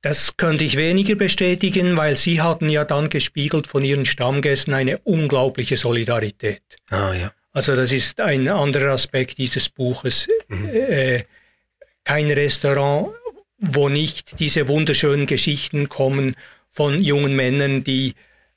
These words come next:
Speaker 1: äh, eine App kreiert haben, bei dem sie ihr Dosenbier, das sie zu Hause tranken,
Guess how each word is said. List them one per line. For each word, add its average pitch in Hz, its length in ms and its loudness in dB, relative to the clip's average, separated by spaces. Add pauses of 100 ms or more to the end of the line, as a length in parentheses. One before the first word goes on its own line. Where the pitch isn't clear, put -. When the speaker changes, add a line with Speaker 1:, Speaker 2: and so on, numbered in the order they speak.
Speaker 1:
äh, 131 540 0 (140)
eine 147 340 0
App - 320 -2 (260)
kreiert 139 480 0
haben, 135 640 -2 (260)
bei 131 180 0
dem 139 240 0
sie 147 140 0
ihr 160 400 0 (240)
Dosenbier, 156 540 2
das 143 240 0
sie 156 120 0
zu 131 160 2
Hause 135 280 2
tranken, 135 580 0